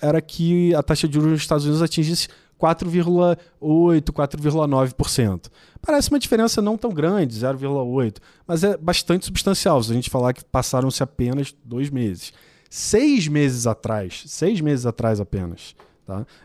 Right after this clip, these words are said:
A gente tá em março de vinte e três. Seis meses atrás, o topo da taxa de juros americana vista pelo mercado era algo como três vírgula sete. Hoje você tá dois por cento acima do que você esperava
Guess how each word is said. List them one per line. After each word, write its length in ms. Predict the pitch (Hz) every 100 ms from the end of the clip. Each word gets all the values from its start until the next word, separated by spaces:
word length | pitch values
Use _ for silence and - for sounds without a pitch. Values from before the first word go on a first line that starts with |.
| -
A 40 |
gente 180 | 98 98
tá 80 | 120
em 60 |
março 300 | 107 117 160
de 80 | 160
vinte 160 | 160 196
e 60 |
três. 220 | - - -
Seis 240 | 123 170
meses 200 | 190 180
atrás, 440 | 165 127 123 165 - _ _ _ _ -
o 100 | 135
topo 460 | - 185 240 254
da 100 | 175
taxa 300 | 151 143 139 127
de 60 |
juros 180 | 123 123
americana 480 | 117 113 - 117 113
vista 240 | 107 -
pelo 160 | - 107
mercado 500 | 104 - 127 143 135 - - -
era 160 | 156 147
algo 220 | 160 165
como 260 | 175 165 160 _ _ -
três 580 | 147 156 233 277 - -
vírgula 340 | 190 208 262
sete. 840 | - - 131 95 - - - - _ _ _ _ _
Hoje 200 | 127 139
você 240 | 165 156 156
tá 220 | 131 113
dois 260 | 120 190
por 140 | - -
cento 260 | 151 131
acima 560 | 185 - - 147 190 220 - - _
do 80 | 156
que 120 | 147
você 240 | 160 151 165
esperava 720 | - 175 127 120 139 160